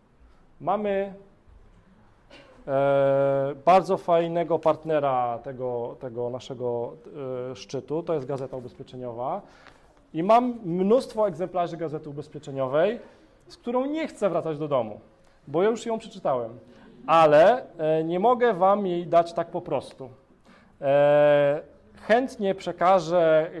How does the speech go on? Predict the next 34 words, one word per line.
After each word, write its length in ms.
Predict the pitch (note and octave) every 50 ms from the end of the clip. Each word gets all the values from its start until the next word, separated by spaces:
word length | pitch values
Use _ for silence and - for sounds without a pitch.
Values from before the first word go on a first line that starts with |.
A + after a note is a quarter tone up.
| -
każdy 360 | - F3 F3 E3 D3 C#3+ D#3+ D3
egzemplarz 600 | C3 B2 B2 C#3+ C#3 C#3 - F3+ G3 G#3+ G#3 -
każdej 400 | - A#3 A#3+ G3 F3 C#3+ E3 F3
osobie, 480 | C#3+ - - C#3+ C#3+ D3+ G3+ A#3+ B3+ B3+ - - _ _ _ _
która 200 | - - F#3 E3+
sobie 260 | F#3 G#3 G3 F3+ F3
zrobi 300 | D#3 F3 F3+ F3 E3+ D#3
ze 120 | D3 E3
mną 200 | D#3+ D#3 D3+ D#3
selfiaka 580 | D#3 - D3+ C#3+ - - E3+ E3+ E3 E3 D#3+ D#3
i 40 | C3+
wrzuci 260 | C3 C#3 C3 - C#3
na 80 | C#3
Facebooka. 520 | B2 - C3 A#2+ G#2+ G#2 A2 G#2 - A#2+ A2 _ _ _
Czy 100 | - D#3+
tak 180 | F3 F3 F3
może 200 | F#3 F3+ E3 F#3+
być? 260 | F#3+ B3+ C4+ - - - - - - - - - - - - - - F3+ - - - - - - - - _ _ _ _ _ _ _ _ -
Może 200 | E3+ F3+ F3+ G3
być? 340 | G3+ B3 D4 - - - _ _ _ - - _ _ - - - - - - - - _ _ _
Super. 380 | _ - F3+ D#3+ - A#2+ G#2+ A2 _ _ _ _ _ _
To 100 | - F3
zróbmy 320 | D3 G3+ B3 A#3+ A#3 G#3+
sobie 200 | - G#3 F#3+ F3+
pięć 200 | F3+ F#3+ F3+ F3+
minut 180 | F#3+ E3+ D#3+ -
przerwy. 500 | _ - E3+ D#3+ D#3+ E3+ G3+ A3+ B3 C#4+ C#4 _ _ _ _ _ _ _ _ _ _
E, 460 | C#3+ C#3 D3 D3+ D3+ D3+ D#3 D#3 D3+
jest 200 | D#3+ D#3+ D#3 _
kawa, 340 | _ F3 E3+ E3+ D#3+ E3+ D#3+
jest 200 | D#3 C#3+ B2+ C#3
woda, 460 | C3 C#3+ D#3 D#3 D3+ D3+ D3 D3 D3
są 200 | C#3+ _ C#3 C3
ciastka 580 | A#2+ - D#3 D#3 D#3 _ _ - A3+ A#3 B3+ B3+